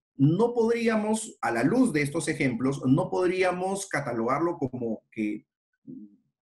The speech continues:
tira más o, o tira menos para la erosión del, de, de, del, del contrato social. El contrato social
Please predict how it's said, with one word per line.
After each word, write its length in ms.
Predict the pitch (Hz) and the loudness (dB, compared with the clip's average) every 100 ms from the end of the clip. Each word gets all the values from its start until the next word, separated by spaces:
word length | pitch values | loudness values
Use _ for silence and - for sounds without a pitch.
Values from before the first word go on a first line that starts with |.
| - | -8
tira 280 | 190 196 | -2 -2
más 500 | 180 190 196 202 - - | -2 -2 -2 -2 -6 -6
o, 240 | 131 - _ - 101 - | -6 -6 _ -14 -12 -12
o 180 | - 120 | -8 -2
tira 220 | 139 175 165 170 | 0 0 -2 -4
menos 320 | 185 190 - | -4 -6 -6
para 340 | 147 151 180 - _ _ - | -4 -2 -4 -8 _ _ -8
la 180 | 120 120 | -2 0
erosión 400 | 113 110 165 165 | 0 0 0 2
del, 320 | 147 120 110 | 2 2 -2
de, 160 | 110 | -2
de, 140 | 110 110 | -2 -4
del, 280 | 107 104 110 | -2 -4 -2
del 180 | 107 | -2
contrato 360 | 107 107 123 123 | -2 -2 -2 -4
social. 380 | 123 104 101 92 | -6 -8 -8 -8
El 80 | 107 | -8
contrato 380 | 117 123 160 | -4 -2 0
social 440 | 151 143 160 170 | 0 2 2 0